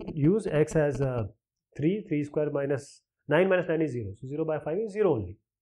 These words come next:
So the problem is when zero comes in the denominator. That is, that is the problem which we are, we, which we want to avoid. That is how we want to see whether function is continuous or otherwise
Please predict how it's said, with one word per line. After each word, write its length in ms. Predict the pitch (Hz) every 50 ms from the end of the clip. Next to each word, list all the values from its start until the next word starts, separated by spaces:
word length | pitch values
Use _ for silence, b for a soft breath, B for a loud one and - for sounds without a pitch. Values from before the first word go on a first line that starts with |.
| _ _ _ _ _ _ _ _ _ _ _ _
So 340 | _ - 165 196 196 196 160
the 60 | 143 135
problem 360 | 156 160 190 196 262 269 226
is 200 | 220 262 240 214
when 280 | 208 214 214 208 185 151
zero 260 | 135 147 156 190 196
comes 380 | 196 - - 175 196 208 - - -
in 80 | 165
the 80 | 175 214
denominator. 640 | 180 135 131 123 131 147 170 175 151 117 107 95 107 104
That 200 | 104 127 143 170
is, 140 | 214 185 139
that 160 | 151 151 170
is 120 | 226 220
the 100 | 208 262
problem 380 | 285 - 175 147 143 180 185 180
which 180 | 170 160 - 156
we 300 | 151 170 190 214 202 - _ _ _ _ _ _ _ -
are, 160 | 156 165 180 175 - - - _ _ _ _ _ _ _ _ _ _ -
we, 280 | 151 143 165 180 175 170
which 160 | 156 202 170 175
we 160 | 185 220 220
want 360 | 202 151 139 151 202 226 202
to 60 | 240 208
avoid. 520 | 175 147 139 143 135 117 117 147 165 - - _ _ _ _ _ _ _
That 240 | 139 139 147 160 185
is 140 | 214 208 208
how 240 | - 165 170 190
we 120 | 202 190 190
want 180 | 185 180 180
to 60 | 175 170
see 240 | 175 - 180 180 190
whether 160 | 190 185 185
function 360 | 170 - 160 151 151 - 180 180
is 200 | 202 208 202 - - _ _ _ _ _ _ -
continuous 840 | 135 147 160 160 180 170 175 175 175 180 185 185 180 180 - - - _ _ _
or 340 | - 151 160 165 151 127 - - _ -
otherwise 460 | 135 135 156 156 156 156 156 151 -